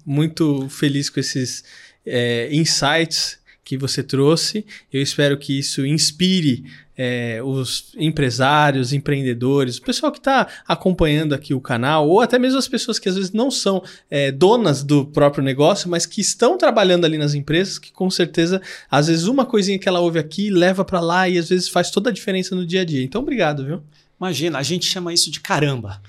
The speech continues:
Speaker 1: Caramba!
Speaker 2: Não é? Quando
Speaker 1: <laughs>
Speaker 2: tem esse, e aí, então, tomara mesmo que quem esteja vendo a gente aqui tenha tido o seu caramba e que isso possa ajudá-los, né?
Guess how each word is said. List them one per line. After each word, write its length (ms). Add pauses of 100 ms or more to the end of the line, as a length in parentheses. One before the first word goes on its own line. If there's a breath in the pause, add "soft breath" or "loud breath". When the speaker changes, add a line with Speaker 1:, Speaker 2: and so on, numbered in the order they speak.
(100)
Speaker 1:
Caramba! 420
Speaker 2:
Não 100
é? 160
Quando 440
Speaker 1:
<laughs> 60
Speaker 2:
tem 340
esse, 640 (420 loud breath)
e 100
aí, 300
então, 340
tomara 540
mesmo 460
que 580 (240)
quem 220
esteja 760 (520 soft breath)
vendo 400
a 80
gente 460
aqui 320
tenha 300
tido 340
o 40
seu 320
caramba 840
e 80
que 240
isso 240
possa 680 (440 soft breath)
ajudá-los, 840
né? 220